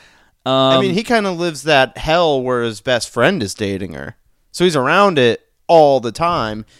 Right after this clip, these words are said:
Speaker 2: and they're always getting to use the pickup,
Speaker 1: but what
Speaker 2: as
Speaker 1: he,
Speaker 2: we find
Speaker 1: yeah, but
Speaker 2: out.
Speaker 1: what Sonny doesn't know is that the real hell is actually dating
Speaker 2: Oh,
Speaker 1: J C.
Speaker 2: yeah.
Speaker 1: Because J C, uh,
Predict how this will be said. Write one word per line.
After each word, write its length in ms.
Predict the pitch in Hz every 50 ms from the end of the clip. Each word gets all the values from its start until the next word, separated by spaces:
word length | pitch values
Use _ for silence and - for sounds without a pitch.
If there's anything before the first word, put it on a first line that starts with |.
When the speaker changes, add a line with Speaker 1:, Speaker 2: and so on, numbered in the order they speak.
| _ _ _
Speaker 2:
and 220 | - 127 143 147 151
they're 280 | 160 175 185 175 165 - -
always 400 | 151 160 170 175 170 160 139 -
getting 340 | - 165 156 170 175 175
to 60 | 160 170
use 240 | 175 175 170 151
the 100 | - 156
pickup, 500 | 139 - 196 226 - - 113 92 76 - - - - - - - _ - - - - _
Speaker 1:
but 100 | 156 151
what 120 | 165 190
Speaker 2:
as 40 | 190
Speaker 1:
he, 60 | 202
Speaker 2:
we 60 | 143 117
find 200 | - - - -
Speaker 1:
yeah, 60 | 135
but 140 | 110 107 101
Speaker 2:
out. 80 | 98
Speaker 1:
what 160 | 175 165 151
Sonny 240 | - - 170 156 147
doesn't 300 | 143 139 127 117 117 120
know 320 | 123 127 131 131 127 123 117
is 140 | 110 104 104
that 140 | 110 98 -
the 100 | 117 107
real 300 | 107 113 113 113 113 104
hell 400 | - 113 107 104 101 98 98 - -
is 220 | 110 110 104 104
actually 440 | 104 95 95 - - - 113 107 104
dating 460 | 98 104 98 98 101 104 101 104 98 -
Speaker 2:
Oh, 320 | 147 143 143 131 120 107 95
Speaker 1:
J 100 | 107 110
C. 340 | 104 - - 104 104 104 95 - -
Speaker 2:
yeah. 300 | 110 113 117 107 98 -
Speaker 1:
Because 320 | 139 131 139 165 156 131
J 200 | 113 - 190 208
C, 500 | 208 - - 214 185 165 156 156 - - _ _ _ _ _ _ _ _ _ -
uh, 440 | 123 135 135 135 135 135 127 113